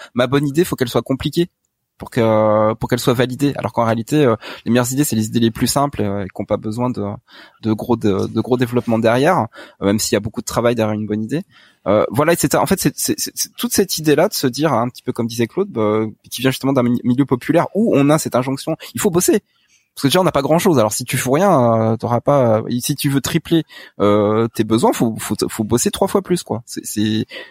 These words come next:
c'est mathématique, c'est logique. Voilà. Et, euh, mais en réalité, euh, quand on a fait ce métier depuis des années, on le sait très bien, on peut en faire beaucoup moins. Et du coup, en faire beaucoup plus, parce qu'en fait, on va moins s'acharner,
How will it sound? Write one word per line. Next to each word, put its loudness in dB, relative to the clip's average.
c'est -4
mathématique, 0
c'est 0
logique. 0
Voilà. -4
Et, 2
euh, 2
mais 4
en 4
réalité, 0
euh, 2
quand -2
on 4
a 4
fait -4
ce -4
métier 0
depuis -10
des 0
années, 0
on 2
le 4
sait 2
très 0
bien, 0
on -2
peut 2
en 2
faire 2
beaucoup -2
moins. 2
Et 2
du -2
coup, 4
en 4
faire 2
beaucoup 0
plus, -4
parce -2
qu'en -2
fait, 0
on 2
va 4
moins 2
s'acharner, 2